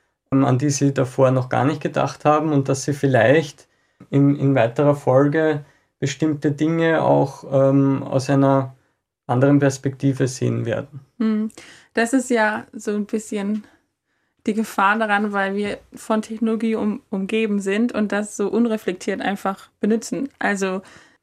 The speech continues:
Speaker 1: Handy aufmachen, Instagram, WhatsApp, es ist ja ständig da.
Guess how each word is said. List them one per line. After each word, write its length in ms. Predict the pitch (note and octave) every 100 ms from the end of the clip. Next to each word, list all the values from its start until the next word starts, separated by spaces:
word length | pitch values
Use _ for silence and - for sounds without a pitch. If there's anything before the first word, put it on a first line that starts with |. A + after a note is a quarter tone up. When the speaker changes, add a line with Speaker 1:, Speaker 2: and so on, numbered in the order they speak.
| _ _ -
Speaker 1:
Handy 300 | A3 A3+ F#3+
aufmachen, 720 | G3+ F#3 F#3+ F#3 F#3 F#3 - -
Instagram, 680 | G#3 G#3 G3+ F3+ F#3 F#3
WhatsApp, 400 | G3 G3 G#3 G3 - - _
es 160 | A3+ -
ist 160 | A#3 A#3
ja 120 | G#3+
ständig 460 | - G#3 A3 G#3+
da. 320 | - F#3 F3+